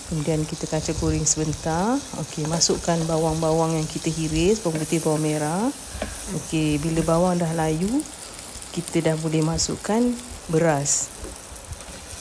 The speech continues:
Okey, masukkan beras dan kita kacau goreng sebentar beras tersebut. Kemudian kita tuangkan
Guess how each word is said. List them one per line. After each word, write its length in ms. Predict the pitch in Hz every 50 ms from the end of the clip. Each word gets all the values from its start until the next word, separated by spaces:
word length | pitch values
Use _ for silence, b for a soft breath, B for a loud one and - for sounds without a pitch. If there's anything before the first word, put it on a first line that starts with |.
| - - - - - - 202 190 185
Okey, 480 | 180 160 156 - - - 156 147 143 156
masukkan 400 | 160 165 160 - 170 - - 170 170
beras 400 | 180 175 180 208 226 240 247 240
dan 240 | 202 180 185 180 180
kita 240 | - 185 180 - 185
kacau 320 | 180 - 180 190 - 185
goreng 400 | 175 175 185 175 180 180 175 175
sebentar 480 | - - 160 165 165 165 165 - 170 170
beras 480 | 160 156 160 160 160 160 156 151 - 147
tersebut. 800 | - - - - 151 151 - 147 151 165 180 202 233 269 - - - - B B B B B B B B -
Kemudian 320 | 165 151 175 190 190 180
kita 240 | - 175 - 170 170
tuangkan 400 | - 170 160 160 165 - 170